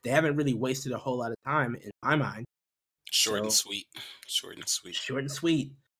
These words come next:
Speaker 2: Yeah.
Speaker 1: So, um, if you're not reading Martian Manhunter, you are doing a disservice to yourself.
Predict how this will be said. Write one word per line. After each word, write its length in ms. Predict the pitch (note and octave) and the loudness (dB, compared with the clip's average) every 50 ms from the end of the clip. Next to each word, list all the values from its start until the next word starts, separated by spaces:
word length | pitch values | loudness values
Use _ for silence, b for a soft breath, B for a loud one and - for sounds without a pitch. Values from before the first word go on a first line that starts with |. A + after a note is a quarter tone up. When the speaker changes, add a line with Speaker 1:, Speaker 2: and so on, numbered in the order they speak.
| _ _ _ _ | _ _ _ _
Speaker 2:
Yeah. 180 | - - F2+ F2 | -18 -16 -14 -10
Speaker 1:
So, 460 | - - - G#2+ G#2+ G#2+ G#2+ G#2 - - _ _ _ _ | -8 -6 -4 -2 -4 -4 -4 -8 -14 -18 _ _ _ _
um, 560 | A#2+ B2 B2 A#2+ A#2 A#2 A#2 A#2 A2+ G#2 - - _ _ _ _ _ _ - | 0 2 4 4 4 2 2 0 -2 -4 -8 -12 _ _ _ _ _ _ 6
if 260 | D#3+ F3 F3 - D#3 | 6 6 6 6 4
you're 200 | E3+ F3 F3+ E3 | 4 6 6 6
not 540 | D3 C3+ B2+ B2+ C#3 D#3+ E3+ E3+ - - - - | 4 4 4 6 8 8 8 6 4 -2 -10 -4
reading 440 | C3 C3 B2+ A#2 G#2 - - - - - _ _ _ _ _ _ _ _ _ _ _ _ _ _ _ | -2 0 0 0 -2 -4 -8 -10 -16 -20 _ _ _ _ _ _ _ _ _ _ _ _ _ _ _
Martian 460 | - C3+ C3 B2 B2+ B2+ - D3 B2+ A#2+ | 0 2 2 2 2 2 0 0 -2 -2
Manhunter, 680 | A#2 A#2 A2+ G#2+ G#2 G#2 G2 - - - - - - _ _ _ _ _ _ _ _ _ _ _ | -2 -4 -6 -6 -8 -8 -10 -10 -12 -14 -14 -16 -18 _ _ _ _ _ _ _ _ _ _ _
you 300 | G#2+ A#2 C3 C#3 C#3+ C#3 | -6 0 2 4 6 6
are 180 | C3 B2+ B2+ | 6 6 4
doing 400 | A#2 - C3 B2+ A#2+ A#2 A#2 G#2+ | 2 2 0 0 0 -2 -4 -6
a 80 | - G#2+ | -6 -8
disservice 520 | G#2+ A2 G#2+ - - - G#2+ A2 G#2+ - - | -6 -6 -6 -6 -6 -6 -8 -8 -10 -10 -10
to 100 | - F#2 | -10 -10
yourself. 300 | F2+ - - - - | -10 -8 -8 -10 -10